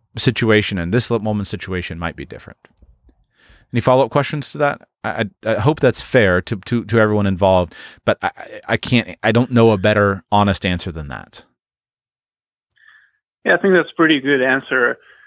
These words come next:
Speaker 2: Um, in this situation, however, the, the underlying investment, the D F A fund, uh, underperformed by so much that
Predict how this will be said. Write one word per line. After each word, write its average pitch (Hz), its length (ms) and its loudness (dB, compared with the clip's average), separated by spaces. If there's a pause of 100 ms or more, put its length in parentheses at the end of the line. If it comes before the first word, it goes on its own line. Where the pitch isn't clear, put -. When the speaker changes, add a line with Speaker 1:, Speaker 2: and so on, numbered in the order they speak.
(240)
Speaker 2:
Um, 113 320 0
in 151 80 -4
this 175 180 4
situation, 147 480 0
however, 131 480 2
the, 117 600 -6 (1900)
the 127 220 -2
underlying 135 480 2
investment, 120 680 -4
the 117 180 -2
D 113 240 -2
F 113 120 -2
A 117 140 0 (100)
fund, 117 280 0 (300)
uh, 110 260 0 (200)
underperformed 123 880 -2 (240)
by 113 140 0 (100)
so 123 160 2
much 120 320 0 (180)
that 110 320 0